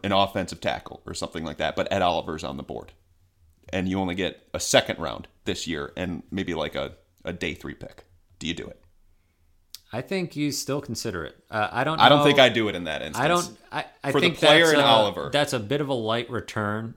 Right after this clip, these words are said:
Speaker 2: um, but getting to eighteen, you could still get a pretty good player. It would, it would depend how the board looks, and Ed Oliver sitting there would be hard to pass up,
Speaker 1: Yeah.
Speaker 2: I think. Um,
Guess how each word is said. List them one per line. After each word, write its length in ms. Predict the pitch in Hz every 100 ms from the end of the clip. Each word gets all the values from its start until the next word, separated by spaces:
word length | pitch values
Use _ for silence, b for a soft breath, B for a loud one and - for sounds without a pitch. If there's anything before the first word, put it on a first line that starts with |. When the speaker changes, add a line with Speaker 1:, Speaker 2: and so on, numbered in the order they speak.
| -
Speaker 2:
um, 520 | 107 107 104 104 101 98
but 340 | 110 117 123
getting 280 | 120 135 131
to 160 | - 117
eighteen, 560 | 117 - 110 110 113
you 80 | 107
could 160 | - 87
still 460 | - - 107 113
get 340 | 104 104 107 - _ _ _ _ -
a 80 |
pretty 220 | - 110 107
good 160 | 107
player. 320 | 113 113 123 -
It 80 | 190
would, 180 | 160 - _ -
it 40 |
would 100 | 185
depend 320 | 175 165 165 143
how 120 | 139
the 80 | 113
board 340 | 104 113 110
looks, 300 | 110 120 -
and 240 | 117 113 -
Ed 140 | 139
Oliver 400 | 131 123 127 110
sitting 300 | 98 117 110
there 200 | 101 104 101
would 140 | 95
be 100 | 98
hard 300 | 98 101 92
to 60 | 87
pass 360 | 95 82 -
up, 140 | 82 -
Speaker 1:
Yeah. 100 | 85
Speaker 2:
I 40 |
think. 320 | - 78 76 b b b 98
Um, 460 | 101 101 98 95